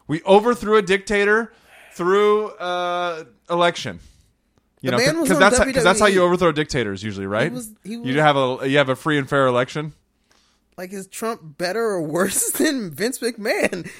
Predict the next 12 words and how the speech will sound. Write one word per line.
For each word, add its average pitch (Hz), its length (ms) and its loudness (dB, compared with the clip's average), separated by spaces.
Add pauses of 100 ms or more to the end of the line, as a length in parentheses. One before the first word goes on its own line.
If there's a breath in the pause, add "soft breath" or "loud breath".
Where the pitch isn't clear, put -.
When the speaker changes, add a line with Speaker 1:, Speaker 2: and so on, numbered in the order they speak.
(100)
Speaker 2:
He 359 100 4
fought 508 320 2
the 440 100 2
man 269 180 4 (100)
at - 160 4
W 349 260 2
W 403 200 2
E. 392 120 0
I 254 80 -2
just 311 240 -6
don't 262 300 2
understand 233 640 -2